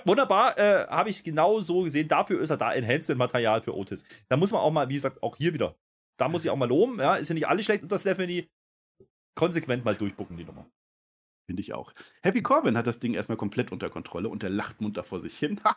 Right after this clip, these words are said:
Speaker 2: der lacht ja gerne, der Happy Corbin. Ja, King Booker ist sehr schnell raus, denn der nervt. Nachweislich nervt der und den will heute wirklich keiner sehen, aber es mussten halt acht Leute sein und weil so war die Stipulation. Aber King Booker, gut, dass auch du warst. Witzigerweise, der Cesaro ist als James Bond
Speaker 1: Chucky,
Speaker 2: verkleidet.
Speaker 1: fuck, fuck.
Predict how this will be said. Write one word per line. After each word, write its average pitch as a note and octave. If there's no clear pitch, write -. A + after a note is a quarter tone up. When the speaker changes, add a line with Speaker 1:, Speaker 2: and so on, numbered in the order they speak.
Speaker 2:
der C#3
lacht E3+
ja A#2
gerne, B2+
der G#2+
Happy A#2+
Corbin. C3+
Ja, D3
King B2+
Booker F#3
ist B2
sehr B2+
schnell G2
raus, F#2+
denn G#2+
der F#2+
nervt. E2+
Nachweislich G2
nervt G2
der A2
und -
den A2
will G#2+
heute G#2+
wirklich B2
keiner G#2
sehen, G2+
aber G#2
es F#2
mussten A2+
halt F#2
acht -
Leute G#2+
sein F#2
und F2+
weil E2+
so E2+
war D#2
die D#2
Stipulation. D2+
Aber -
King E3
Booker, B2
gut, A#2+
dass G#2
auch G2
du F#3
warst. C3
Witzigerweise, G#3
der B2
Cesaro C#3
ist -
als E3+
James D#3
Bond C#3+
Speaker 1:
Chucky, G3+
Speaker 2:
verkleidet. -
Speaker 1:
fuck, G#2+
fuck. -